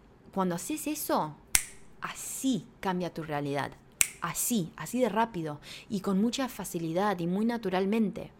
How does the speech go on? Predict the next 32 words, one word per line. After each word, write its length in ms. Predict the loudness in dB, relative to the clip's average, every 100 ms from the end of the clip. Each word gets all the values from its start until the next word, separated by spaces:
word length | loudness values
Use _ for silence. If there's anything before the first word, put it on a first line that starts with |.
| -18 -16 -14 -2
Entonces, 800 | 0 4 4 4 2 4 2 2
esto 220 | -2 -2
es 100 | 2
un 200 | 4 4
tip 340 | 4 0 0 -2
de 160 | -2
que 80 | -2
podés 280 | 0 0 0
em-, 100 | -2
empezar 280 | -4 -2 -2
a 20 |
aplicar 400 | 0 0 2 0
para 160 | 0 -2
hacer 240 | 0 0
este 240 | 0 -4 -2
cambio 480 | 2 2 2 0 -2 -12 0
de 80 | 4
adentro 380 | 4 4 2
para 180 | 0 -2
afuera. 340 | 2 0 0 -6 -14 -20 -20 -20 -20 -20 -20 -20 -12 0
Entonces, 840 | 2 6 4 4 4 4 2 -2 -16 -16 -16 -4
yo, 140 | 0
por 100 | 2
ejemplo, 540 | 2 4 6 6 6 2 -6 -18 -20 -20 -20 -20 -20 -20 -20 -20 -20 -16 -10
estoy 380 | -6 0 0
tan, 640 | 2 4 6 6 4 0 -4 -6
pero 220 | -2 -2 -2 -12 -4
tan 500 | 4 6 6 2 -2
feliz 680 | -6 -4 0 4 2 2 -4
en 100 | -2
mi 120 | 2 2
vida. 340 | 4 2 2